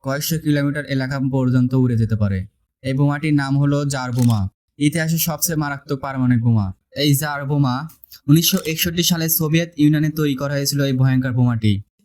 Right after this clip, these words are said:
এটি ছিল প্রায় পঞ্চাশ মেগাটন টিএনটি এর সমতুল্য, অর্থাৎ হিরোশিমা বোমার চেয়েও প্রায় তিন হাজার তিনশো গুণ বেশি শক্তিশালী এই বোমাটি। এই বোমাটি পরীক্ষা করা হয়েছিল একত্রিশে অক্টোবর উনিশশো একষট্টি সালে আর্কটিক সাগরের উপর নোভাহা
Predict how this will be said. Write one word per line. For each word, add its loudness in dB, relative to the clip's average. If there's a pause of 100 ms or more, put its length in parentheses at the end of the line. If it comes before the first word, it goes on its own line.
(140)
এটি 0
ছিল 2
প্রায় -10
পঞ্চাশ 0
মেগাটন 0 (120)
টিএনটি 2
এর -2
সমতুল্য, 2 (520)
অর্থাৎ -8 (100)
হিরোশিমা 2
বোমার -2
চেয়েও -2 (260)
প্রায় -8
তিন 4
হাজার -2
তিনশো 2
গুণ 4
বেশি -2
শক্তিশালী -2
এই 0
বোমাটি। 2 (380)
এই 0
বোমাটি 2 (100)
পরীক্ষা -2
করা -2
হয়েছিল 2 (180)
একত্রিশে 0
অক্টোবর -2 (480)
উনিশশো 4 (100)
একষট্টি 0
সালে 0 (380)
আর্কটিক -2
সাগরের -2 (100)
উপর 0
নোভাহা 0